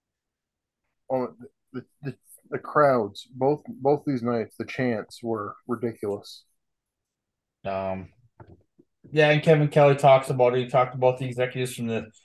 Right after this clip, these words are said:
Speaker 2: the C W eighteen here, Channel eighteen. Uh, very well known here in Wisconsin, but they don't like the exec-, you know, they don't like Charlie Haas,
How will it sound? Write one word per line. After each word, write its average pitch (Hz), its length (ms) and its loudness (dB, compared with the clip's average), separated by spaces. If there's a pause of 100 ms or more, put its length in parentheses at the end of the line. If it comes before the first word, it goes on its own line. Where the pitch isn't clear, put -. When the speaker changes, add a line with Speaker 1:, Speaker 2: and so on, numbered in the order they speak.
(180)
Speaker 2:
the 139 80 4
C 190 240 6
W 180 680 8
eighteen 160 520 0
here, 165 240 2
Channel 156 400 2
eighteen. 151 520 0 (500)
Uh, 104 360 -4
very 113 280 4
well 110 260 4
known 110 220 -2
here 113 220 -4
in 107 60 -6
Wisconsin, 110 560 0
but 104 120 -4
they 113 100 2
don't 127 180 6
like 135 200 6
the 131 80 -2
exec-, 123 420 -2
you 120 60 -6
know, 110 300 0 (220)
they 139 80 4
don't 156 160 8
like 151 160 6
Charlie 151 280 6
Haas, 143 420 4